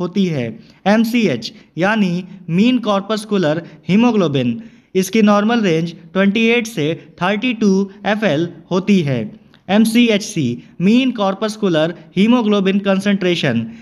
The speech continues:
इसकी नॉर्मल रेंज थर्टी टू से थर्टी एट ग्राम per deciliter के बीच में होती है। आरडीडब्ल्यू, रेड सेल डिस्ट्रीब्यूशन विड्थ, इसकी नॉर्मल रेंज टेन से सिक्सटीन पॉइंट फ़ाइव एफ़एल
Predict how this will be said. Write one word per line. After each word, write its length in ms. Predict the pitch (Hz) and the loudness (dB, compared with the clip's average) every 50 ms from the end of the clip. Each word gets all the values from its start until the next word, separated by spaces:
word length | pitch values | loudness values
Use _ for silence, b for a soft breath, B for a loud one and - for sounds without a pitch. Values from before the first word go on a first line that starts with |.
| B B - | B B -2
इसकी 280 | 180 170 - - 214 | -2 -2 0 2 2
नॉर्मल 360 | 208 202 196 196 202 220 226 214 | 4 4 4 2 2 2 2 2
रेंज 340 | 196 170 160 156 160 165 B B B B B - | 2 0 0 0 -2 -6 B B B B B -4
थर्टी 320 | 175 185 202 196 240 254 254 | -2 -2 0 0 0 -2 -2
टू 200 | 214 240 240 247 | 0 0 0 0
से 280 | 208 - 165 156 160 170 165 B B B - | 0 0 2 2 2 0 -2 B B B -2
थर्टी 360 | 185 196 214 214 233 240 226 208 | -2 0 0 0 0 2 2 2
एट 240 | 208 214 202 196 | 2 0 -2 -2
ग्राम 340 | 160 185 185 170 165 175 190 202 - | -2 -2 0 0 -2 -2 -4 -4 -2
per 140 | 226 226 226 | 0 0 2
deciliter 600 | 214 202 202 - 214 208 202 196 185 196 202 190 196 | 2 0 0 0 0 2 2 2 2 2 0 0 0
के 120 | 202 185 170 | 0 0 0
बीच 280 | 170 170 165 - - | 0 -2 -2 -2 -2
में 160 | 165 165 196 220 | -2 0 0 0
होती 340 | - 165 156 147 - 170 151 | 0 0 -2 0 0 0 2
है। 200 | 143 135 113 107 123 - - - _ _ _ _ _ _ | 2 0 -2 -2 -6 -10 -16 -20 _ _ _ _ _ _
आरडीडब्ल्यू, 880 | - - 151 170 190 208 214 196 262 254 196 190 175 165 170 175 165 139 113 107 B B B B - | -8 -4 -2 0 0 0 0 -2 -2 -2 -2 -2 -4 -2 -2 -2 -2 -2 -4 -6 B B B B -8
रेड 280 | 147 165 220 247 247 254 | -4 -2 -2 -2 -2 -4
सेल 300 | 247 - 190 185 190 208 185 | -6 -6 -4 -4 -4 -2 -2
डिस्ट्रीब्यूशन 840 | 185 185 185 - 202 208 190 185 180 180 - - 165 160 180 185 180 - - 151 | -4 -4 -4 -4 -4 -2 0 0 0 -2 -2 -2 -2 0 0 -2 -2 -4 -6 -2
विड्थ, 400 | 165 190 175 156 151 147 - 117 113 B B B - | -2 -2 -2 -2 -6 -10 -12 -12 -12 B B B -6
इसकी 280 | 175 175 - - 220 226 | -6 -6 -2 0 2 2
नॉर्मल 420 | 214 214 208 220 226 240 247 226 202 | 4 4 2 2 0 0 -2 -2 -2
रेंज 300 | 160 151 151 160 160 B B B B B _ | -2 -2 -4 -6 -10 B B B B B _
टेन 200 | 202 220 240 247 | -4 -2 0 -2
से 220 | 240 233 202 170 151 151 160 175 151 B B B B - | -2 -2 -2 0 0 0 0 -2 -6 B B B B -4
सिक्सटीन 400 | 208 208 208 - 240 247 247 247 | -4 -4 -2 -2 -2 0 0 0
पॉइंट 300 | 240 214 208 214 214 214 214 | 0 0 0 0 0 0 -2
फ़ाइव 320 | - 208 202 208 214 208 - 190 | -2 -2 -2 -2 -4 -8 -8 -8
एफ़एल 440 | 196 208 202 - 175 135 131 143 | -6 -6 -4 -4 -2 -2 -2 -2